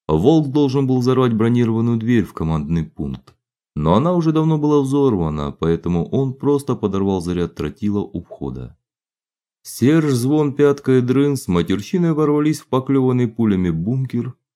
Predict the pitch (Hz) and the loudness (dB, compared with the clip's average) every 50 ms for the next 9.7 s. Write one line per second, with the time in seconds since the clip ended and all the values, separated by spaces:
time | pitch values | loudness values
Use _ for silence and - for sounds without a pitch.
0 | _ - 80 78 76 78 - - 78 82 82 82 82 80 80 78 80 80 78 - | _ -4 -2 -2 -2 -2 -4 -4 -2 0 2 2 2 2 0 0 0 -2 -2 -4
1 | 80 76 - - 76 73 76 73 71 - 69 - - 73 65 - 67 67 67 65 | -6 -8 -8 -8 -8 -6 -6 -6 -6 -8 -12 -12 -14 -16 -12 -8 -8 -6 -4 -4
2 | 67 67 76 101 113 113 113 113 _ _ _ _ _ _ _ _ _ - 78 78 | -6 -6 -4 -4 -4 -4 -6 -8 _ _ _ _ _ _ _ _ _ -4 -2 0
3 | 80 90 101 117 139 156 202 208 196 175 151 165 160 165 165 160 - 139 139 135 | 2 2 4 4 4 4 2 2 2 2 0 0 0 0 0 -2 -2 -2 -2 0
4 | 135 131 131 - 135 143 139 131 127 123 120 120 123 120 113 - 123 123 117 110 | 0 0 -2 0 0 0 0 0 0 -2 -2 -2 -2 -2 -4 -2 -2 0 0 2
5 | 110 107 104 101 104 104 101 85 - - - 110 120 120 107 107 113 110 101 90 | 2 2 2 2 2 0 0 0 -4 -6 -4 -2 -2 0 0 0 0 0 0 0
6 | 85 80 - 80 73 - - 73 73 73 73 71 73 69 67 65 - 65 60 55 | -2 -4 -4 -8 -8 -8 -8 -6 -4 -4 -4 -4 -4 -4 -6 -6 -8 -10 -12 -12
7 | - - _ _ _ _ _ _ _ _ _ _ _ _ _ _ _ _ _ - | -14 -18 _ _ _ _ _ _ _ _ _ _ _ _ _ _ _ _ _ -10
8 | - - 78 90 120 139 123 127 127 123 113 117 120 110 107 104 101 95 98 98 | -4 0 2 4 4 6 4 4 2 2 2 2 2 2 4 4 2 2 2 -2
9 | 90 90 101 107 123 127 123 - - 123 120 - - - | 0 0 2 2 2 2 2 0 -2 -6 -6 -6 -10 -16